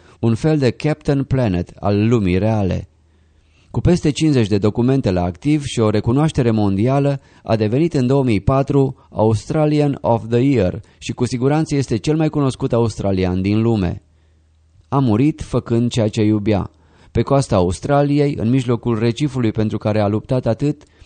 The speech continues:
a fost înțepat în zona inimii de o pisică de mare și medicii confirmă că ar fi murit pe loc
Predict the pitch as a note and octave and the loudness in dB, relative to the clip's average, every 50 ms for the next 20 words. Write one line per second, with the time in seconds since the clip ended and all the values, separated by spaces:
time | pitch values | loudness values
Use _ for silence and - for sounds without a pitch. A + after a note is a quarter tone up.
0 | - - B2 - D#3 E3+ E3 - C#3+ B2 - A2+ G2 - C3+ C#3 C3+ - A#2+ A2+ | -6 -4 -2 0 0 -2 0 0 -2 -2 -2 -2 -2 0 -2 -2 0 0 0 0
1 | G2+ B2 B2 A#2+ G#2+ G2+ A2+ B2+ C#3 C3+ B2+ B2+ B2 G#2+ A2+ A2 G#2+ - - A2 | 2 0 0 0 0 0 0 0 0 0 0 0 0 2 2 2 2 2 0 -4
2 | G2 - C#3 C3 - G#2+ G2+ G2+ G2+ A2+ B2+ C3 B2+ C3 B2+ B2 - _ _ _ | -2 -2 -4 -2 0 0 0 0 0 0 0 2 0 0 -2 -2 -8 _ _ _
3 | _ _ - - - B2+ C#3 E3 F3 D#3+ D#3 C3+ - A#2+ - A2+ G#2 G2 G2+ C3+ | _ _ -10 -4 -2 0 2 2 2 0 0 -2 -2 -2 0 0 0 0 0 -2
4 | D3 C#3+ C#3 B2+ B2 - G#2+ G2+ F2 A#2 G#2+ G#2+ G#2 A#2 C3 B2 - - F#2 F#2+ | -2 0 -2 -2 -2 -2 -6 -4 -4 -4 -4 -2 -2 -2 -2 -4 -2 -2 0 2
5 | A2 B2 B2+ - - | 2 2 0 -2 -6